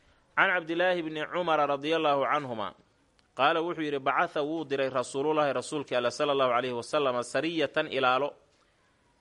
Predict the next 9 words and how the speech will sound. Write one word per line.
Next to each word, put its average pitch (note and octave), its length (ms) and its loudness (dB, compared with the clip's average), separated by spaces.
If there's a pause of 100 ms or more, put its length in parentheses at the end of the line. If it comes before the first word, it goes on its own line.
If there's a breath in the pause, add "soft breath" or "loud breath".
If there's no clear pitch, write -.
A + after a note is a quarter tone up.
(160)
Ilaa D3 320 2
Najdin, E3+ 720 -4 (520)
meesha D#3 340 -2
Najdi D3+ 380 -4
la C3+ 100 0
yidhaahdo C3+ 340 0
ayuu B2+ 300 -4
u B2 40 -8
diray." A2+ 280 -4